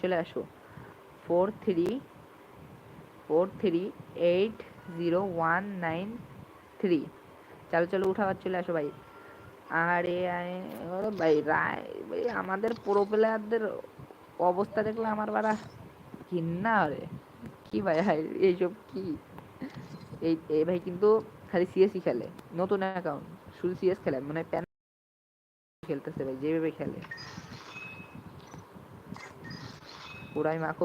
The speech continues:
ভাই, যারা যারা লাইভ স্ট্রিম দেখতেছো, ডাবল টাইপ করে লাইক করে দাও ভাই।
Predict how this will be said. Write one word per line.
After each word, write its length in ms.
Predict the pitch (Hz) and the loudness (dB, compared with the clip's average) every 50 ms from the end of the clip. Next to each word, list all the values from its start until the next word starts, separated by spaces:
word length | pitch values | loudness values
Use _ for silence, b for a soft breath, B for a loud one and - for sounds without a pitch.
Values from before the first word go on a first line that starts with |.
| 160 165 | 2 4
ভাই, 100 | 165 165 151 - - - - - 160 | 4 2 0 -2 -6 -16 -14 -4 2
যারা 140 | 175 170 180 190 | 2 2 4 2
যারা 140 | 208 202 208 196 196 | 0 0 0 2 4
লাইভ 140 | 190 190 190 202 | 4 4 4 2
স্ট্রিম 180 | - - 196 185 | -2 -2 -2 -2
দেখতেছো, 240 | 190 190 202 208 196 180 185 | 0 0 0 0 0 4 4
ডাবল 140 | 180 185 185 190 | 4 4 4 2
টাইপ 100 | 190 185 185 | 2 2 2
করে 120 | 185 180 180 | 2 4 4
লাইক 120 | 175 185 185 | 2 2 0
করে 100 | - 185 165 | -2 -4 -4
দাও 100 | 147 131 - | -4 -4 -4
ভাই। 120 | - - | -6 -8